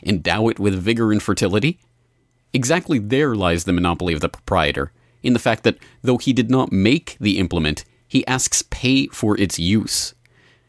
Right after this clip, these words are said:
When the creator shall present himself and claim farm rent, we will consider the matter with him. Or even when the proprietor, his pretended representative, shall exhibit his power of attorney. The proprietor's service,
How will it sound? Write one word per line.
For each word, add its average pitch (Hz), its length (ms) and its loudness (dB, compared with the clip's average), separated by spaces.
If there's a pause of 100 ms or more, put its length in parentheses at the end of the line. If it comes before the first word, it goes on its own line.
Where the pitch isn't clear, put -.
(160)
When 139 160 2
the 135 80 -2
creator 165 520 0
shall 117 200 0
present 110 300 0
himself 87 420 0
and 90 100 0
claim 110 340 2
farm 120 340 2
rent, 73 260 -2 (240)
we 135 100 2
will 117 120 -2
consider 92 360 0
the 82 80 -2
matter 76 220 -2
with 71 180 -2
him. - 360 -2 (480)
Or 101 260 2
even 131 320 0
when 101 100 2
the 92 80 2
proprietor, 123 600 0 (180)
his 98 180 -2
pretended 98 600 -2
representative, 85 680 0 (240)
shall 101 220 0
exhibit 98 440 0
his 90 200 -2
power 87 420 0
of 71 120 0
attorney. 73 480 0 (960)
The 135 80 2
proprietor's 156 560 0
service, 139 520 0